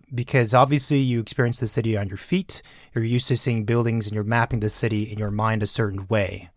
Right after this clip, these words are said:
right? And you get to the tower, and now you're looking at the actual physical real city, not from a map, not from Google Earth, but with your own eyes, and Paris is fairly flat.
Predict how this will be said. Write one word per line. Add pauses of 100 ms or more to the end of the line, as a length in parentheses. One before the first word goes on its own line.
(160)
right? (300)
And
you
get
to
the
tower, (680)
and
now
you're
looking
at
the
actual
physical
real
city, (400)
not
from
a
map,
not
from
Google
Earth,
but
with
your
own
eyes, (320)
and
Paris
is
fairly
flat.